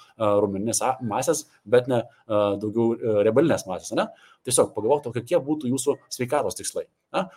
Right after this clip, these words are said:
mano vienas iš, pavyzdžiui, tų pačių su sveikata susijusių ti-, tikslų, tiek, tiek, a, mentalinė sveikata, tiek fizinę.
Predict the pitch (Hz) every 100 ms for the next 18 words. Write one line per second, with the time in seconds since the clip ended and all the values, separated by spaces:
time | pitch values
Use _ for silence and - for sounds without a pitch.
0 | - 147 214 170 143 120 110 107 110 104
1 | 104 107 120 120 - - 104 110 120 -
2 | 117 101 - 107 - 98 147 165 - _
3 | - 113 - _ _ _ 120 113 - -
4 | 127 107 104 110 107 107 110 147 175 156
5 | 156 151 175 196 196 _ _ _ _ _
6 | - - _ 123 120 156 165 175